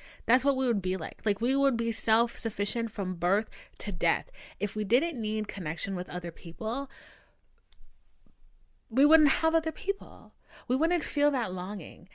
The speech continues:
Like, the need for validation, I feel like that's actually a very normal thing. And I feel like that is just about as human as you can get. The need for needing other people is just about as human as you can get. And I think sometimes people who are not used to, like,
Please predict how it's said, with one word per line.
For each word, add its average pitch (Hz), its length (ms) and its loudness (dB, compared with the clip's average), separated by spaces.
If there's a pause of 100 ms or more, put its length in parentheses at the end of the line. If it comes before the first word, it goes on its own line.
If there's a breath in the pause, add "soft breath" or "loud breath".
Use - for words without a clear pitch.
(240 loud breath)
Like, 254 260 0
the 277 100 6
need 311 280 2
for 381 140 0
validation, 208 680 -2
I 226 140 -2
feel 330 180 -4
like 381 140 2
that's 359 140 0
actually 320 280 -4
a 254 40 -2
very 247 240 -2
normal 202 500 -2
thing. 175 360 -10
And 185 100 -6
I 226 80 -2
feel 294 200 -6
like 285 140 0
that 247 160 0
is 247 180 2 (560 loud breath)
just 339 240 4
about 311 260 6
as 240 120 0
human 254 320 8
as 214 160 -4
you 202 80 -4
can 180 160 -6
get. 180 320 -4 (240 loud breath)
The 240 80 6
need 269 340 2
for - 160 -2
needing 240 320 0
other 202 220 -2
people 202 360 6
is 185 140 -2
just 202 160 -4
about 196 200 -4
as 190 120 -4
human 196 220 -4
as 180 160 -6
you 185 60 -6
can 165 180 -10
get. 170 240 -4 (640)
And 247 120 2
I 254 100 0
think 302 200 0
sometimes 233 600 -4 (400 loud breath)
people 269 360 2
who 262 200 8
are 233 140 0
not 226 340 -4
used 208 440 -2
to, 233 120 -4
like, 202 260 -2